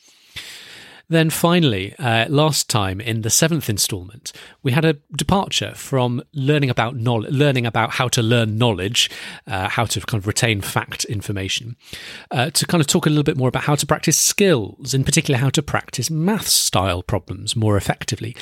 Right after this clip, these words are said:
using the strategy of interleaving. That brings us right up to date and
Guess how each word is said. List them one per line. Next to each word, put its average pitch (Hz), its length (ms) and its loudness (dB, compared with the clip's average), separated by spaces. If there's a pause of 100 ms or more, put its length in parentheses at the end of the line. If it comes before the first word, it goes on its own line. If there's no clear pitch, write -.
(240)
using 113 240 0
the 123 80 2
strategy - 580 0
of 98 220 -4 (160)
interleaving. 98 960 -4 (1500)
That 277 100 -8
brings 220 180 2
us 180 140 4
right 180 200 4
up - 100 -4
to - 80 0
date 175 360 -2
and 135 240 -2